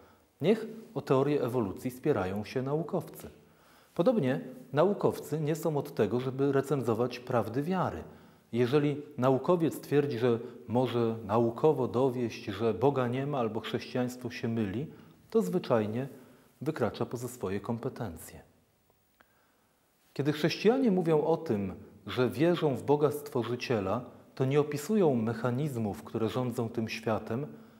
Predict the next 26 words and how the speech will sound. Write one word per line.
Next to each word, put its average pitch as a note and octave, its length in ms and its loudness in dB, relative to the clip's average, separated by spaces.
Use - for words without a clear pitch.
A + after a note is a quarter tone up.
ale A#2 140 2
mówią E3+ 260 2
o F3 60 2
tym, E3+ 140 -2
jaki D3+ 180 0
jest C#3 160 -2
najgłębszy C#3 680 0
sens B2 600 -6
istnienia C3 500 -6
czegokolwiek. F#2+ 880 -6
Tym A#3 180 4
sensem A#2+ 560 -2
jest G#2+ 260 -4
miłość. F#2+ 580 -8
Miłość A3 260 6
Boga F3+ 240 4
nie F3+ 100 2
trwała A3 340 6
tylko C3+ 260 -2
siedem B2 420 0
dni, G#2+ 420 -4
ale A2+ 180 0
trwa - 260 -2
nieustannie, D3+ 720 -2
dlatego D#3 340 -2
też D3+ 220 -2